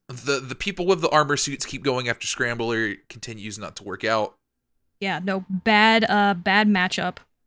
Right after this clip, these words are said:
Speaker 2: Not a good time.
Speaker 1: And, uh, yeah, Havoc walks off with Madeline.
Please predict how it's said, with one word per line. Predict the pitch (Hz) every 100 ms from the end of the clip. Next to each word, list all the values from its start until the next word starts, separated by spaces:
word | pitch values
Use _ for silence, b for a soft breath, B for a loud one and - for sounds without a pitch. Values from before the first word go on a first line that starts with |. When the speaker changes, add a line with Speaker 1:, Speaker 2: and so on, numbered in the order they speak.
| _
Speaker 2:
Not | 196 202 202 208
a |
good | 208 196
time. | 208 180 175 180 - _ _ _ _ _ _ _
Speaker 1:
And, | 117 113 117 117
uh, | 127 123 123
yeah, | 165 214 220 -
Havoc | 151 160 151
walks | 123 123 151 -
off | 151 156 -
with | 151 139 123
Madeline. | 131 147 131 117 120